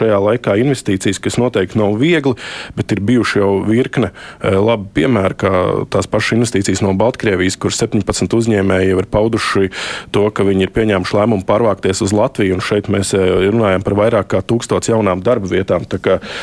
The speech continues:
tas ir, eh, paralēli tas, kā mēs risinam, jo, nu, ja cilvēks aiziet, eh, bezdarbnieku pabalstā, nu, tā kā, nu, tas, tas ir tāds, eh, eh, nu, pārējais brīdis, no kuras, domāju, mēs varētu iztikt, vienkārši cilvēkam ļaujot atrast darbu, darba vietu jaunu, nu.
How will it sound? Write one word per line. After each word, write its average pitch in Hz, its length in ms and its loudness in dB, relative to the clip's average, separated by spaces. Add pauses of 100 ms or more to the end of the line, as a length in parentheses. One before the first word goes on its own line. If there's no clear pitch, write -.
(140)
tas - 180 -2
ir, 104 120 0
eh, 95 100 2
paralēli 104 520 0
tas, 110 160 -2
kā 110 180 0
mēs 95 260 -2
risinam, 120 400 0
jo, 104 220 2
nu, 123 120 0 (400)
ja 95 60 0
cilvēks 110 580 0
aiziet, 104 340 0
eh, 95 120 2
bezdarbnieku 107 640 -2
pabalstā, 127 540 0
nu, 120 200 0 (160)
tā 113 100 0
kā, 117 220 0 (300)
nu, 113 100 2 (120)
tas, - 200 -4
tas - 260 -4
ir 113 140 -2
tāds, 107 260 0
eh, 107 180 4 (640)
eh, 101 280 2 (340)
nu, 110 120 -2 (240)
pārējais 117 440 2
brīdis, 127 440 0
no 101 100 0
kuras, 110 300 0
domāju, 107 300 2
mēs 90 140 -2
varētu 98 320 2
iztikt, 123 320 -2
vienkārši 113 380 0
cilvēkam 110 400 2
ļaujot 117 320 0
atrast 117 260 -6
darbu, 107 400 0
darba 110 240 0
vietu 113 200 0
jaunu, 110 300 -2
nu. 104 60 -10